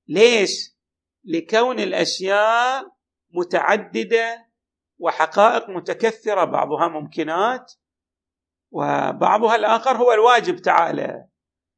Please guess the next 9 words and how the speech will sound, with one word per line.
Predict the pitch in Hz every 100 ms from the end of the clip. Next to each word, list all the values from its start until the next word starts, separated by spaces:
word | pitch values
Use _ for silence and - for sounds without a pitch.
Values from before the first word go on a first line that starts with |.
| _ 190
إذن | 202 240
ما | 240 330
هو | 330 320
المراد | 311 294 285 277 254
من | 202 214
القول | 220 214 214 233 220 202
بأن | 214 208 208 208
بسيط | 190 - 208 202 185
الحقيقة | 185 185 202 180 175 170